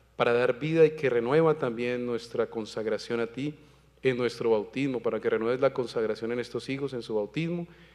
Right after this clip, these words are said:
y este servicio que hoy han ofrecido públicamente a ti. Ayúdalos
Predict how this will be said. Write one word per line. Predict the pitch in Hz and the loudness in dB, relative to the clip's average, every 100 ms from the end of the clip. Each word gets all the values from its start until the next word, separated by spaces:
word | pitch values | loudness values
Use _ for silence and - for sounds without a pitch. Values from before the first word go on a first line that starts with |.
| - _ - | -20 _ -2
y | |
este | 120 135 | -2 0
servicio | 131 127 123 120 123 | 0 0 0 -4 -4
que | - 120 | 2 4
hoy | 120 123 - - - _ - | 6 4 -4 -18 -20 _ -6
han | 117 | -4
ofrecido | 117 120 - 117 | -2 -4 -2 -2
públicamente | 117 117 117 113 113 113 110 104 | 0 -2 -4 -2 -2 -2 -4 -6
a | 107 | -10
ti. | - 107 98 - _ _ | -10 -12 -14 -18 _ _
Ayúdalos | 117 110 151 175 135 113 | -8 -2 4 4 4 -4